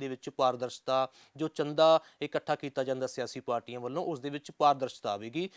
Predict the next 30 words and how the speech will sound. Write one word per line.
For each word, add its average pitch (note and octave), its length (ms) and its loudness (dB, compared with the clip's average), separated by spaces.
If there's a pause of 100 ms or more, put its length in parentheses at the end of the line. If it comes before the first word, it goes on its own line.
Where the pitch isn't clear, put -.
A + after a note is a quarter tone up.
(220)
ਤੇ D#3+ 240 2
ਇਸੇ F3 260 2
ਦੇ G#3 100 2
ਮੱਦੇਨਜ਼ਰ E3+ 560 -2
ਜੋ D3 380 0 (120)
ਚੋਣ D3+ 320 0
ਬੌਂਡ, B2+ 360 -2 (340)
ਇਲੈਕਟੋਰਲ C#3+ 340 -4
ਬੌਂਡ, A#2+ 340 -2 (220)
ਉਹ, D#3 260 -2 (320)
ਅ, - 20 2
ਜਾਰੀ C3 340 2
ਕੀਤੇ, D3+ 560 -4 (200)
ਅ, - 20 -4
ਜਾਂਦੇ C3 320 0
ਨੇ D#3 240 -2
ਸਟੇਟ D3+ 280 -4
ਬੈਂਕ C3+ 260 -2
ਆਫ C3 140 -4
ਇੰਡੀਆ C3 240 -4
ਦੀਆਂ D#3 180 -4
ਕੁਛ, - 320 -8
ਅ, D3 540 -2
ਜੋ C#3+ 240 -2
ਚੋਣਵੀਆਂ F#3 480 4
ਸ਼ਾਖਾਵਾਂ A#2 480 -2
ਨੇ E3 180 -4
ਉਹਨਾਂ F3 180 0
ਵੱਲੋਂ। A2 320 -4
ਤੇ, E3+ 280 -2